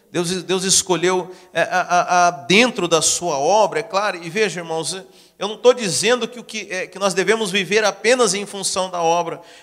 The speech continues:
mas eu tenho que dizer que a obra tem que ser o objetivo da sua vida. Sabe, Deus não criou você pra, é, é, s-, sabe, pra poder trabalhar somente e, e, e desfrutar do, do seu ganho e de-, depois você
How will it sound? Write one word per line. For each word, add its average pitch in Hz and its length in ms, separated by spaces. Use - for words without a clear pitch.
mas 165 80
eu 208 80
tenho 233 160
que 214 60
dizer 226 220
que 240 80
a 202 100
obra 254 260
tem 247 160
que - 80
ser 262 120
o 262 60
objetivo 262 540
da 254 140
sua 269 240
vida. 190 580
Sabe, 226 240
Deus 262 160
não 294 100
criou 285 320
você 277 400
pra, 254 400
é, 226 60
é, 226 480
s-, - 260
sabe, 240 380
pra 247 220
poder 233 720
trabalhar 233 580
somente 233 640
e, 220 340
e, 208 40
e 202 40
desfrutar 220 680
do, 233 100
do 214 160
seu 220 220
ganho 240 560
e 226 120
de-, 208 140
depois 208 480
você 226 360